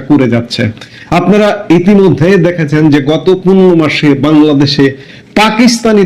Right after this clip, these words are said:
তৎপরতা কি পরিমাণে বেড়ে গেছে। এই পনেরো মাসে কমপক্ষে চার ধাপে চার মন্ত্রী বাংলাদেশে পাকিস্তানের এসছেন, একজন সচিব এসছেন, পররাষ্ট্র সচিব, এবং সামরিক কর্মকর্তারাও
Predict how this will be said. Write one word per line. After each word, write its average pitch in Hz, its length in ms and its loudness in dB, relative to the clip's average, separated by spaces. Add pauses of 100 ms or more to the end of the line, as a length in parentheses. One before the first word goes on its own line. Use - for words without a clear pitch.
(140)
তৎপরতা 143 680 -2 (500)
কি 214 100 4 (140)
পরিমাণে 190 480 2 (100)
বেড়ে 123 280 0
গেছে। 120 220 -6 (1000)
এই 226 180 4 (100)
পনেরো 220 340 2
মাসে 196 220 -2 (100)
কমপক্ষে 202 540 0 (400)
চার 208 240 0 (160)
ধাপে 180 320 2
চার 175 180 -2 (360)
মন্ত্রী 170 340 2 (300)
বাংলাদেশে 147 540 2
পাকিস্তানের 139 520 -2
এসছেন, 139 220 -2 (420)
একজন 170 220 2 (100)
সচিব 170 320 0 (100)
এসছেন, 175 240 -2 (100)
পররাষ্ট্র 147 460 0 (120)
সচিব, 151 300 0 (640)
এবং 220 120 2 (200)
সামরিক 208 460 2 (100)
কর্মকর্তারাও 185 680 0